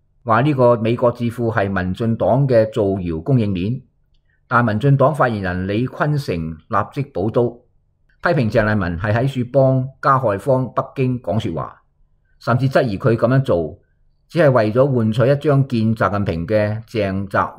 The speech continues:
會門票，置台灣嘅安危於不顧。如果話被智庫點名只係面子問題，咁馬杜羅嘅下場就係血淋淋嘅生存問題啦。針對川普政府雷厲風行捉咗馬杜羅，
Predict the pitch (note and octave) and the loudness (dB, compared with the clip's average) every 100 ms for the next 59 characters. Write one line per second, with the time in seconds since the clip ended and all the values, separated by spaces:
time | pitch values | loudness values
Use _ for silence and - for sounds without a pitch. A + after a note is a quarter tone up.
0 | F2+ G2 A#2+ G2 D2+ F2 A2 E3 - _ | -4 -4 -2 -4 -4 -4 -4 -4 -12 _
1 | _ _ _ _ - C3+ C3+ F#2 A2+ C#3+ | _ _ _ _ 0 2 4 2 2 2
2 | B2+ C3+ D3 B2+ F2+ E2 A#2 C#3 - G#2 | 2 2 4 2 0 -2 -2 -2 -2 -4
3 | C#3 - _ _ _ _ _ _ _ A2 | -6 -8 _ _ _ _ _ _ _ 0
4 | B2+ D3+ A2+ G#2 G2+ - - A#2+ A2+ B2 | 2 4 2 0 -4 -14 -4 -4 -2 -4
5 | A#2 B2 A2+ C#3 A2+ A#2 C3+ C#3+ A#2 G#2+ | -2 -4 0 2 2 2 2 2 2 0
6 | G2+ A2+ B2+ F2+ F2 A#1 - _ _ _ | -2 -2 -2 -2 -6 -8 -14 _ _ _
7 | - C3+ D3+ A2 A#2 G#2+ F2+ E2 G#2+ G2 | 0 2 4 2 2 0 0 0 0 0
8 | F2 F#2+ D2+ D#2 - - G#2 F#2+ B2+ F#2+ | -2 -4 -6 -8 -8 -2 0 0 -2 -2
9 | E2 D#2+ E2 G#2 G2+ - B2 A#2 E2 D#2+ | -4 -6 -4 -4 -2 -2 -2 -2 -4 -6
10 | D#2 D2 C#2+ - _ _ _ _ _ _ | -6 -6 -8 -12 _ _ _ _ _ _
11 | _ E3+ E3+ D3+ C3+ E3+ D3 D3+ C#3 C3+ | _ -2 2 4 2 2 2 4 4 4
12 | C3+ D3 G2 F#2+ G2 G2+ D#3 D3 A#2 E2+ | 4 2 2 2 0 -2 -2 0 0 -2
13 | F2 F2 _ - E3 - A2 A#2 C3 G#2 | -8 -12 _ -12 -12 -4 2 4 4 2
14 | F#2+ D#2+ A#1+ - | 0 -4 -8 -14